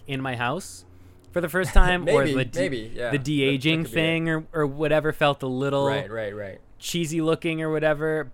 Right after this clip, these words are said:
Speaker 1: but, like, when that one came out, I, I remember a lot of people being like, "Oh man, this is his best film," and I was like, "This is not
Speaker 2: No,
Speaker 1: Martin
Speaker 2: no, no.
Speaker 1: Scorsese's
Speaker 2: I like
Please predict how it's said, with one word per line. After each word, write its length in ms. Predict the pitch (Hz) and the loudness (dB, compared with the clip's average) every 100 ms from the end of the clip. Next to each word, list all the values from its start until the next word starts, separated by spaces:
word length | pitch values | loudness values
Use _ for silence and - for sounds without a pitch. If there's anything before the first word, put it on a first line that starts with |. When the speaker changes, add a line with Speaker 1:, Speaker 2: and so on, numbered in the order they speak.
| - | -2
Speaker 1:
but, 400 | 131 123 123 - - - - - - - - - - - | 0 0 -2 -8 -20 -20 -16 -16 -16 -20 -20 -20 -20 -4
like, 280 | 165 156 - | 0 0 0
when 240 | 160 160 | -2 2
that 140 | 175 | 2
one 100 | 202 | 0
came 200 | 196 156 | -2 0
out, 140 | 165 160 | 4 2
I, 160 | 113 113 | 0 -4
I 80 | 127 | -2
remember 260 | 131 147 | 0 0
a 60 | 131 | 2
lot 140 | 131 | 2
of 60 | 135 | 2
people 140 | 147 | -2
being 140 | 127 135 | -2 -4
like, 160 | 107 - | -6 -4
"Oh 200 | 143 147 | -2 0
man, 300 | 160 135 113 | 0 -2 -2
this 220 | 147 180 | -2 -2
is 100 | 139 | -4
his 160 | 127 101 | -6 -6
best 340 | - 131 117 | -2 -2 -2
film," 240 | - 147 113 | -4 -4 -2
and 80 | 110 | -4
I 100 | 113 | -6
was 160 | 104 | -8
like, 320 | 98 85 - - - - - - | -16 -20 -20 -20 -20 -20 -20 -4
"This 180 | 175 180 | -4 -2
is 160 | 117 | -4
not 260 | 127 117 117 | -2 -2 -2
Speaker 2:
No, 60 | 113 | -4
Speaker 1:
Martin 180 | 104 | -10
Speaker 2:
no, 80 | 87 | -10
no. 80 | 85 | -8
Speaker 1:
Scorsese's 300 | - 110 98 | -8 -8 -6
Speaker 2:
I 100 | - | -2
like 100 | 147 | 0